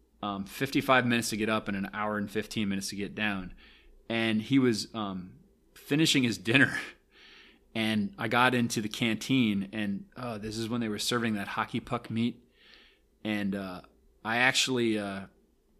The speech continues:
just ate the salad bar and, and almost didn't eat the meat, even though I was starving. And then I think I went over to Safeway to, to actually get a rotisserie chicken or something like that. But,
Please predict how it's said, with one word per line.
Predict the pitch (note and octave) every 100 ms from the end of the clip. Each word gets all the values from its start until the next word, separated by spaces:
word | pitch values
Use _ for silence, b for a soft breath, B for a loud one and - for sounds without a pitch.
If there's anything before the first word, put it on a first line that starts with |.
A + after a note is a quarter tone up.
| -
just | C#3 -
ate | E3+
the | A#2+
salad | - B2 C3 C3 A#2+
bar | B2+ B2+ B2
and, | G#2 G#2
and | G#2+
almost | A2 C3+ A#2+ - - _ _ _
didn't | B2+ C3
eat | B2 G#2+
the |
meat, | G2+ B2 G#2+
even | G#2
though | G2+
I | G2+
was | F#2+
starving. | - A#2 A#2+ G2+ G2 G2 _ b b b b b _
And | A2+ A2 A2+
then | A2+
I | G#2+
think | C#3 A#2
I |
went | A2 A2+
over | G#2+ G#2
to |
Safeway | - A#2 A2+ A2 G2+
to, | F#2 - _
to | -
actually | G#2 - G2
get | G2+
a |
rotisserie | F#2+ F#2+ - A2 G#2 F#2+
chicken | G#2 G2
or | G2
something | - F#2+ F#2+
like | F#2 G2
that. | G2 F2+ b b b b _ -
But, | A2 F#2